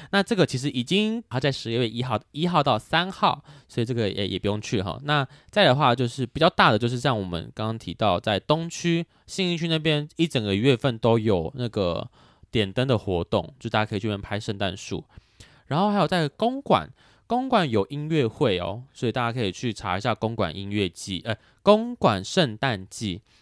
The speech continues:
他们有露天的音乐酒吧，还有圣诞的音乐会。那音乐会在哪天呢？目前没有看出来啦，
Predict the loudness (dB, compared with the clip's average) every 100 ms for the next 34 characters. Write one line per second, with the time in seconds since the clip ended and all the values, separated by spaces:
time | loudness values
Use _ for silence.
0 | _ -2 0 2 2 2 0 0 -2 -4
1 | -4 -4 -2 -2 -2 -4 -2 -2 -4 -10
2 | -8 -4 -4 -2 -2 -2 -4 -6 -6 -2
3 | -2 -2 -4 -6 -8 -10 -6 -2 0 0
4 | 0 -4 -4 -4 -2 -2 -4 -4 -4 -4
5 | -4 -4 -6 -8 -6 -4 -4 -4 -8